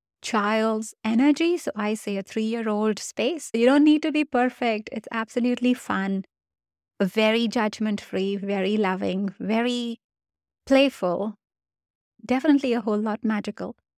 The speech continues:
That's called the Life Makeover Program. You can find it at art of life center dot com slash art. There's also another freebie that I'd like to share.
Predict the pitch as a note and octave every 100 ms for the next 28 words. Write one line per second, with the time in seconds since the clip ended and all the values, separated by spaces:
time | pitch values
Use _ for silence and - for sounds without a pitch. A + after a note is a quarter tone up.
0 | _ _ _ - B3+ - D4+ D4+ C#4 A3+
1 | A3+ A3+ G#3+ G#3+ G3 G3 - G#3 G#3 A3
2 | G#3+ G#3+ G#3 F#3+ G#3 - G#3 G#3+ A#3+ C#4
3 | - - G#3 G3+ - G3+ F#3+ A3 A3+ A3+
4 | A3 A3 - G3 G3+ G#3 G3+ F#3 - -
5 | G3+ B3 G4+ - - G#3 G3 F#3+ - -
6 | F3+ G3 F4+ - - _ _ _ - G3
7 | B3 A#3+ A3 B3+ C4 D4+ C#4 A3 G#3+ A3
8 | A3 G#3+ - C4 B3+ C4 C4+ A3 G#3+ G3+
9 | G3+ - A3+ - F#3+ A3+